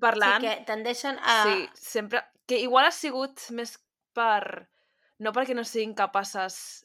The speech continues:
Speaker 1: de violència explícita, sinó per... circumstàncies socials. Les dones que han tingut que matar han, s'han, han tendit més a utilitzar verins i coses per l'estil.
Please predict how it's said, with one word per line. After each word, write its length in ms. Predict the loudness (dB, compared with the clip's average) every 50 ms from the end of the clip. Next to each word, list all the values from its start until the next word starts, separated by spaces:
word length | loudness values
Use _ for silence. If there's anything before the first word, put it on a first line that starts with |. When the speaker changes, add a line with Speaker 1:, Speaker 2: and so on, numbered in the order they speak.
| _ _ -16
Speaker 1:
de 220 | -10 -6 -4 -4 -4 -6 -8 _ _ -12
violència 500 | -10 -8 -8 -6 -8 -8 -10 -12 -12 -12
explícita, 480 | -14 -14 -16 -16 -14 -16 -14 -12 -10 -10
sinó 320 | -10 -12 -16 -18 -18 -18 -18 -16
per... 160 | -16 -16 -16 -16 _ _ _ _
circumstàncies 800 | -18 -16 -14 -14 -14 -14 -16 -14 -14 -14 -14 -14 -16 -18 -18 -18
socials. 540 | -18 -16 -14 -12 -10 -10 -10 -12 -14 -20 -20 _ _ _ _ -10
Les 160 | -10 -8 -8
dones 260 | -8 -8 -8 -8 -8
que 80 | -8 -10
han 100 | -10 -10
tingut 240 | -12 -14 -16 -16 -14
que 120 | -14 -12
matar 300 | -10 -10 -8 -8 -8 -8 -8
han, 100 | -10 -16 -20 _ _ _ _ _ _ _ _
s'han, 320 | -20 -16 -14 -14 -12 -12 -14 -18 -20 -20 _
han 140 | -18 -18 -16
tendit 300 | -16 -16 -14 -14 -16 -16
més 200 | -16 -16 -16 -16
a 60 | -16
utilitzar 400 | -16 -16 -18 -18 -16 -14 -12 -12 -10
verins 400 | -12 -12 -12 -14 -16 -18 -20 -20
i 60 | -20
coses 260 | -20 -18 -20 -18 -18
per 140 | -16 -16 -16
l'estil. 460 | -16 -16 -18 -18 -18 -18 -16 -18 -18